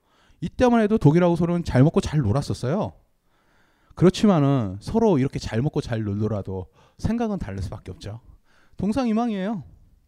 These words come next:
서로 칼 꽂으려고 그러는데 이게 바로 정답이에요. 등에 칼 꽂을 준비를 하고 있어요.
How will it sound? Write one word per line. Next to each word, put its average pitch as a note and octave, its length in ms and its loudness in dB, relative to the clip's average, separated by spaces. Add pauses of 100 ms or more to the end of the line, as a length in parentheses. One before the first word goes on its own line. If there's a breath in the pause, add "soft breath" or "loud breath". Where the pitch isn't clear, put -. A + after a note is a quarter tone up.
(300)
서로 A3+ 280 -4
칼 - 200 -4
꽂으려고 B3+ 380 0
그러는데 D#3 260 -4
이게 D3+ 200 -2
바로 D#3 180 -2
정답이에요. G2+ 640 -6 (340 soft breath)
등에 F#3 220 0
칼 - 200 -2
꽂을 B3 240 -2
준비를 D3 320 -4
하고 D3 140 -6
있어요. F#2 240 -12